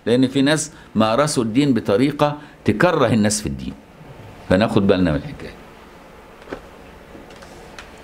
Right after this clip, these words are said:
يبقى ما يقولك عند كل صلاة، يعني عند الاستعداد لكل صلاة،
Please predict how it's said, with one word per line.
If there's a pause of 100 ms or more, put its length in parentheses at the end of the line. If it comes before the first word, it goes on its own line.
(120)
يبقى
ما
يقولك
عند
كل
صلاة،
يعني
عند
الاستعداد
لكل
صلاة،